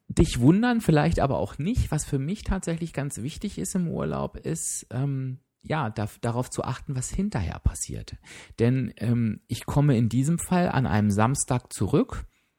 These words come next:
und, ähm, da liegt es natürlich auf der Hand zu sagen, "Ach, den Sonntag, ne, den kannst du ja auch noch, ist ja eh, ne, eh, eh noch Urlaub, ne, wurscht." Ähm, und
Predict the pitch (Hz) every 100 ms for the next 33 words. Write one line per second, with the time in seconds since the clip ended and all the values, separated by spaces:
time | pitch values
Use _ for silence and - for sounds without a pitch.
0 | - - - - - 135 139 - - 120
1 | 117 113 117 113 120 117 156 202 - 160
2 | 156 160 156 131 135 123 143 135 131 110
3 | - - - - 101 82 78 87 90 85
4 | 80 85 92 87 98 - 85 90 87 -
5 | 80 64 90 - - - - _ _ _
6 | _ _ _ - 117 71 92 95 - 90
7 | 82 90 107 87 90 101 - - - 92
8 | 95 - - - _ 135 127